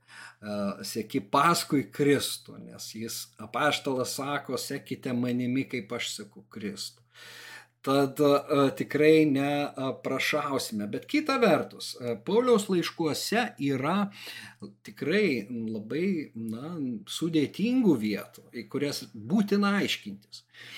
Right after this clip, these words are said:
Ir kurios nėra taip lengvai įkandamos, ypač skaitant asmeniškai ar nugirstant nuotrupas homilijoj ar,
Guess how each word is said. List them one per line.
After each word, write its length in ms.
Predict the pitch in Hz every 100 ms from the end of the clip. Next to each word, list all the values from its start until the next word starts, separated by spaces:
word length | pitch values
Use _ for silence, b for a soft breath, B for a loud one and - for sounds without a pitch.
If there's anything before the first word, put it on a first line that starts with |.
| B B B
Ir 280 | - 139 151 151
kurios 320 | 175 190 175
nėra 240 | 202 208
taip 180 | 214 202
lengvai 360 | 202 208 208 214
įkandamos, 1080 | 202 - 170 220 220 143 117 107 98 - -
ypač 440 | 160 170 156 -
skaitant 640 | - 160 160 156 151 135 -
asmeniškai 880 | 139 165 190 196 165 117 - - 113
ar 200 | 117 120
nugirstant 1000 | 120 131 127 117 120 165 175 - 139 107
nuotrupas 800 | 135 139 143 - 117 - 98 - - B B B B -
homilijoj 960 | 110 113 120 151 175 151 127 113 107 -
ar, 380 | - 120 120 123